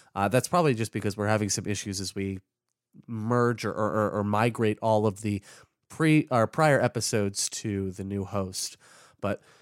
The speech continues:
really excited to have Absurdity going again this time. Uh, we will not be back in seasons. I know that we had season one and season two. That's not gonna happen anymore. Uh, my goal is to release this,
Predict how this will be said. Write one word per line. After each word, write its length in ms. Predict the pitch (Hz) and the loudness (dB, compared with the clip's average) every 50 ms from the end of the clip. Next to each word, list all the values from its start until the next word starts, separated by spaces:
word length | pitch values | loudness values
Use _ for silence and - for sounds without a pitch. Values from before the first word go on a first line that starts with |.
| _ _ | _ _
really 280 | 135 160 180 180 175 147 | 2 4 6 6 6 6
excited 540 | 123 - - - 135 120 117 120 110 104 - | 4 2 2 4 4 4 4 2 0 -2 -2
to 260 | - 123 113 107 101 | -2 0 2 2 2
have 280 | 110 117 113 113 110 104 | 4 4 4 4 4 2
Absurdity 500 | 101 98 - 131 120 107 104 104 104 95 | 0 0 0 0 0 0 0 0 0 0
going 480 | 117 110 110 110 113 110 107 107 101 - _ _ _ _ _ _ _ _ _ _ _ _ _ _ _ - | 2 2 4 4 4 2 0 -2 -6 -10 _ _ _ _ _ _ _ _ _ _ _ _ _ _ _ -2
again 420 | 143 139 110 135 135 147 151 147 | -2 0 2 4 4 4 6 6
this 240 | 139 151 175 - - | 6 4 4 4 2
time. 500 | - - 151 151 156 170 202 214 202 - _ - - _ _ _ - | 0 0 2 2 4 4 4 2 0 -4 _ -20 -20 _ _ _ 2
Uh, 240 | 123 120 117 117 123 | 4 6 6 6 6
we 120 | 135 139 | 6 4
will 100 | 131 135 | 4 6
not 260 | 131 139 151 170 - | 6 6 6 6 4
be 220 | - 180 170 170 165 | 4 4 4 4 4
back 340 | 143 - 151 156 170 165 - | 4 4 4 4 4 4 2
in 120 | 147 147 | 0 0
seasons. 460 | - - - 160 165 147 180 170 131 | 2 2 2 2 2 2 2 2 2
I 100 | 131 123 | 2 4
know 180 | 123 135 143 139 | 6 6 6 6
that 80 | 139 | 6
we 120 | 120 139 135 | 6 4 4
had 140 | 139 127 - | 4 4 4
season 300 | - 143 127 135 131 127 | 2 2 2 4 4 4
one 160 | 127 127 123 | 4 4 2
and 80 | 120 | 0
season 340 | - - 131 123 113 120 117 | 0 0 0 0 0 -2 -2
two. 180 | - - 127 120 | 0 0 0 0
That's 160 | 110 107 - | 0 -2 -2
not 120 | 135 123 | -2 0
gonna 140 | 117 117 117 | 0 0 0
happen 300 | 117 123 117 - 120 117 113 | 2 0 0 0 0 -2 -2
anymore. 440 | 113 110 110 110 110 110 113 107 - - - - _ _ - | 0 -2 0 0 2 2 0 0 -2 -6 -20 -20 _ _ -8
Uh, 140 | - 98 101 | -4 -2 2
my 180 | 104 117 127 | 4 4 4
goal 240 | 117 120 117 117 113 | 4 4 4 4 4
is 200 | 107 98 - - | 4 2 0 -2
to 220 | - - 123 113 107 | -2 0 0 2 2
release 560 | 101 101 104 117 117 113 - - - - - - | 2 2 2 2 2 2 0 0 -2 -4 -4 -8
this, 560 | 117 104 110 113 110 104 - - - - - | -10 -4 0 0 2 2 2 0 -2 -4 -8